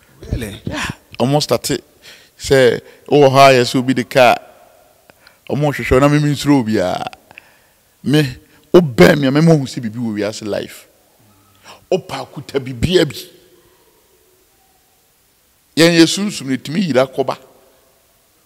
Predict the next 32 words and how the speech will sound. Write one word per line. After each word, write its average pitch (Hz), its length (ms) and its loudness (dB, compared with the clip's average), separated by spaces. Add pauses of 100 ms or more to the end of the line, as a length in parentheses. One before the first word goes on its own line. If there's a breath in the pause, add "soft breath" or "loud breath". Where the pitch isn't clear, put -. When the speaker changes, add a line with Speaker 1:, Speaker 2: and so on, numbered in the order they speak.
(2250 soft breath)
Speaker 2:
Nti 160 140 -4
na 277 80 0
mensuro 175 420 0
hwee 123 220 -4
wɔ 113 220 -2
wiase 113 420 -6
no. - 80 -20 (920)
Speaker 1:
Okay. - 240 -20 (420)
Kyerɛ 190 220 -4
mu 151 340 -8 (440)
de 151 120 -4
sɛ 151 280 -4
concerning 139 400 -6
question 123 340 -10
no 120 100 -8
sɛ, 120 240 -10 (400 soft breath)
ɛwɔ 120 180 -6
sɛ - 140 0
wobɔ 143 140 -2
wo 135 120 0
ho 127 100 -6
ban 127 160 -6
anaa? 113 340 -8 (260)
Speaker 2:
Sɛ 233 260 4
na 165 120 2
mekyerɛ 135 460 2
wo 110 80 0
no. 104 180 -8 (220)
Nti 135 280 -6
metuo 147 360 -6
sɛsi 156 340 -6
yɛ 135 160 -4